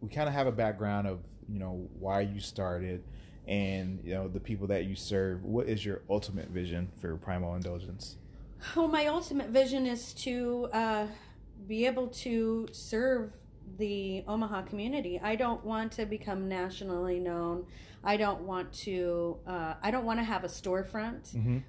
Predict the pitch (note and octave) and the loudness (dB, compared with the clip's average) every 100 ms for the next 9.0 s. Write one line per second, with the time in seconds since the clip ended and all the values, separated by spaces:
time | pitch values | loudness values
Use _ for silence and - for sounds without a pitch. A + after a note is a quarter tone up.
0 | - G#3+ G#3 F#3+ F3+ F3+ - G3 G3+ A#3+ | -4 2 4 4 2 0 -2 -2 -2 2
1 | A3+ A3 G#3 G#3 F#3 E3+ - F#3+ A3 G#3+ | 2 4 2 0 -2 -2 0 0 0 -2
2 | A#3 A3+ A#3 B3+ - - - - - - | 2 2 0 -2 -6 -14 -16 -16 -16 -16
3 | - - - - - A3 G#3+ G#3 - - | -16 -14 -14 -14 0 4 6 4 2 0
4 | F#3+ F#3+ F3+ - F3 G#3 D#4+ - - - | 2 2 -2 -4 -4 -4 -6 -10 -10 -6
5 | A#3 G#3+ G3 F#3+ - - G3 F#3+ - F3+ | 0 2 2 -2 -4 -6 -4 -2 0 0
6 | G3 B3 B3 - G3 F3 - E3 F#3 F3+ | 0 -2 -6 -6 0 0 -2 -4 -4 -2
7 | F3 D#3+ E3+ F3 G3 - G3+ G3+ A3 A#3+ | -2 -2 -2 -4 -6 -6 -4 -4 -4 -6
8 | - - - - G3 F3+ E3+ E3 D#3+ D#3+ | -8 -16 -16 -6 -2 0 2 0 -2 -6